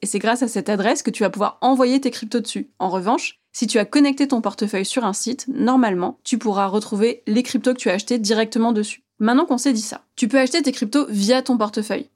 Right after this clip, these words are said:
Pas sur tous, mais sur MetaMask, par exemple, tu peux. MetaMask, c'est un portefeuille crypto qui fonctionne sur la blockchain Ethereum.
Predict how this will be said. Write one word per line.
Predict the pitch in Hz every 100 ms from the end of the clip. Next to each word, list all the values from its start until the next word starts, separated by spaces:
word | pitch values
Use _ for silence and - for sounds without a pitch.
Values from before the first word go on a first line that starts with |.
| _
Pas | 262
sur | 269 233
tous, | - 208 - -
mais | 196
sur | - 208
MetaMask, | 240 254 208 180 285 -
par | - 190
exemple, | 185 220 262
tu | -
peux. | 214 185 - _ -
MetaMask, | 202 196 202 247 -
c'est | -
un | 190
portefeuille | 185 214 208 180
crypto | - 214 269
qui | 285
fonctionne | - 196 - 226
sur | 247
la | 185
blockchain | 175 180 226 226
Ethereum. | - 214 208 196 165